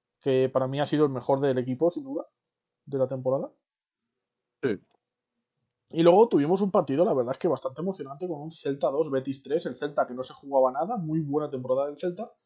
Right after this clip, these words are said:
Speaker 1: que de hecho se puso dos cero por delante, con goles de Aspas de penalti y un gol ahí de rosquita de Brais Méndez.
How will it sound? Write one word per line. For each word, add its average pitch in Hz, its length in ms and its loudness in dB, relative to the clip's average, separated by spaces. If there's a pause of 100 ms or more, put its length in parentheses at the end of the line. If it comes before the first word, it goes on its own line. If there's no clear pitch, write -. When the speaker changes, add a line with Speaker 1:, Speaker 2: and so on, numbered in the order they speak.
(440)
Speaker 1:
que 190 140 4
de 185 60 4
hecho 190 140 -2
se 160 120 0
puso 160 320 -2
dos 170 340 4
cero 175 680 2
por 170 120 4
delante, 180 360 -2
con 139 180 -14
goles 156 240 -2
de 160 80 -2
Aspas 156 240 -8
de 160 80 -4
penalti 160 360 -6
y - 20 -4
un 151 360 -12
gol 147 180 2
ahí 147 160 0
de 143 100 -2
rosquita 139 360 -2
de 127 100 2
Brais 135 200 -4
Méndez. 165 320 -10